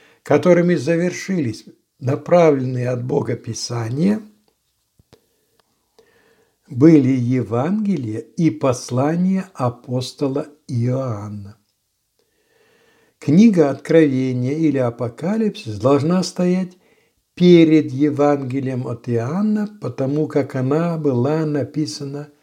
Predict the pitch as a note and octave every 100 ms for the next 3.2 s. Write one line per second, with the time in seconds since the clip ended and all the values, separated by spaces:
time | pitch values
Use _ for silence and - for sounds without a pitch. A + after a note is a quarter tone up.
0 | _ _ _ C#3+ C3+ B2+ C#3+ D3+ D#3+ C3+
1 | - - D3 C#3 _ - C3 A#2 A#2+ -
2 | B2+ B2 _ _ A#2+ A#2+ G#2+ G2 F#2+ F#2+
3 | G2 G2+